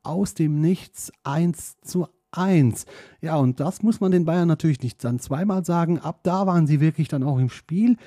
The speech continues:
und, äh, machten einen guten Eindruck, waren dann auch teils sogar die bessere Mannschaft. Und, äh, so war es dann auch, äh, nicht verwunderlich, äh, dass die Bayern in Führung gehen sollten nach ungefähr zweiunddreißig Minuten.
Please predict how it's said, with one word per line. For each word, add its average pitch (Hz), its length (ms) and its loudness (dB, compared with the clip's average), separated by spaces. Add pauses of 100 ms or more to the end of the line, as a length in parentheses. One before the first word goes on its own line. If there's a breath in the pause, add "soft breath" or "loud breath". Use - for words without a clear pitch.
(240 loud breath)
und, 143 300 -2
äh, 131 220 2
machten 131 600 0
einen 123 280 2
guten 208 300 2
Eindruck, 160 640 4
waren 139 240 2
dann 127 140 0
auch 131 140 0
teils 147 400 -4
sogar 139 400 0
die 117 240 -4
bessere 135 440 -2
Mannschaft. 190 520 0 (340 loud breath)
Und, 143 220 2
äh, 139 120 4
so 143 280 0
war 147 200 -2
es 180 200 -4
dann 151 260 2
auch, 139 440 0
äh, 127 260 4 (280 loud breath)
nicht 156 320 0
verwunderlich, 190 800 0
äh, 165 80 4
dass 156 180 0
die 160 120 2
Bayern 143 260 4
in 135 100 4
Führung 226 380 6
gehen 160 440 6
sollten 165 520 4
nach 143 240 4
ungefähr 143 400 2
zweiunddreißig 139 880 2 (320 loud breath)
Minuten. 202 540 6